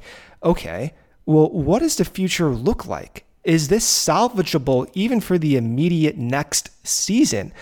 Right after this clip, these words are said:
And there's still so many more things that have to be ironed out. There's a lot more baseball left at every level of this organization and even an entire free agent period and a trade deadline period, of course.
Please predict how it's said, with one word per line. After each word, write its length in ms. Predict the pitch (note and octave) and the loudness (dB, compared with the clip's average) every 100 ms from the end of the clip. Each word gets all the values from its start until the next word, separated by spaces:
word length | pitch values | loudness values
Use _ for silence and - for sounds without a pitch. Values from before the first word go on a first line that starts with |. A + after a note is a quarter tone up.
| - D#3 | -18 -2
And 140 | - F#3 | 2 4
there's 160 | F3 | 4
still 300 | - A#3+ G#3 | 2 2 2
so 360 | - - F3+ A3 | 2 2 4 4
many 220 | A3 G#3+ | 4 2
more 300 | F#3 E3+ E3+ | 4 4 2
things 320 | - D#3 D3+ | 2 0 2
that 60 | B2+ | 0
have 260 | A2+ B2 B2 | 0 -2 -2
to 80 | A#2+ | -4
be 160 | B2 | -4
ironed 380 | - G#2 G#2 G#2 | -2 -4 -4 -6
out. 240 | - - - | -8 -12 -8
There's 120 | - | -2
a 60 | B2 | -2
lot 280 | G#2 C#3 F3 | 0 0 2
more 180 | D#3 C#3 | 2 2
baseball 440 | C#3 C3 C#3+ A#2+ | 2 2 0 0
left 280 | B2 - - - - - | 0 -2 -6 -18 -10 0
at 120 | C#3 | 4
every 320 | G3+ G3 G3+ | 6 4 2
level 340 | E3 G#3+ F#3 | 4 4 4
of 60 | C#3 | 2
this 120 | B2+ | 2
organization 680 | D#3 D3 C#3+ B2 D#3+ - F#3 | 2 2 2 2 2 2 0
and 120 | C3+ | 0
even 200 | B2 C3+ - | -2 -4 -4
an 60 | |
entire 460 | B2+ - - F#3+ F#3 | -4 -4 -4 0 0
free 260 | - E3+ D3 | 0 2 2
agent 280 | C#3 B2 - | 2 -2 -6
period 400 | A#2 C3 B2+ - - - | -4 0 -2 -4 -16 -4
and 140 | B2+ | -2
a 20 | A#2+ | 0
trade 340 | - D3+ C3+ | 0 2 2
deadline 320 | A#2+ A2+ G#2+ | 2 -2 -4
period, 360 | - - - G2 A2 | -8 -12 -12 -10 -10
of 100 | - | -8
course. 380 | A#2 A2+ - | -8 -8 -8